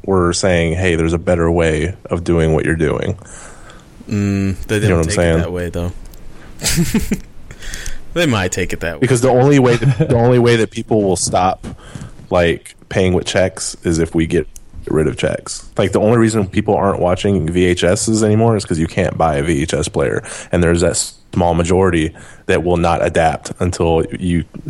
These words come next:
Speaker 1: you know, we bulldoze all the banks and now we just have Bitcoin.
Speaker 3: Mm,
Speaker 2: Yeah.
Speaker 3: that's a good point to that.
Speaker 1: And there's nothing we can do about, about those people.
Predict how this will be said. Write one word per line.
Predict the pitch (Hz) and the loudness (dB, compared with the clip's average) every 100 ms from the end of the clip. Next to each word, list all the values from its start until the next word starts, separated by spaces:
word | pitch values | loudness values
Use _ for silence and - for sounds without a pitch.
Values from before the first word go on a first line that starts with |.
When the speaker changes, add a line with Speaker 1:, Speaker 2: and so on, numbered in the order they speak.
| - | -4
Speaker 1:
you | 104 | 0
know, | 85 80 | 2 2
we | 90 | 0
bulldoze | 87 95 90 90 80 | 0 2 2 2 2
all | 80 80 | 2 0
the | |
banks | 76 82 78 - - | 0 0 0 -4 -2
and | 80 | 0
now | 78 | 2
we | 76 | 0
just | 78 - | -2 -2
have | 80 80 - | -2 -2 -2
Bitcoin. | 80 - - - - - - - - | -4 -2 -4 -4 -6 -12 -20 -20 -6
Speaker 3:
Mm, | 151 175 175 | 2 4 4
Speaker 2:
Yeah. | 170 | 4
Speaker 3:
that's | 151 147 | 4 2
a | |
good | 135 123 | 2 -2
point | - 101 | 0 -2
to | 101 | 2
that. | 98 92 - - | 2 0 -2 -2
Speaker 1:
And | 98 | 2
there's | 87 90 | 2 2
nothing | 85 82 | 0 0
we | 80 | 0
can | - | 0
do | 80 80 | 0 0
about, | 76 71 - - - | 0 -6 -16 -20 -8
about | - 87 | 0 0
those | - 90 90 - _ _ - | 2 0 0 -8 _ _ -8
people. | - 71 - - - | -6 -4 -2 -4 -6